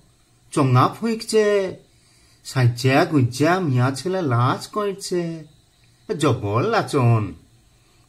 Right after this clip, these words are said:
বাজনা বাজছে বহুত রকম। এই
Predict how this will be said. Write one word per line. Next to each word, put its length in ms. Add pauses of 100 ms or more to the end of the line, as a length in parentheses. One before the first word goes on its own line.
বাজনা 420
বাজছে 340
বহুত 680
রকম। 680 (1400)
এই 80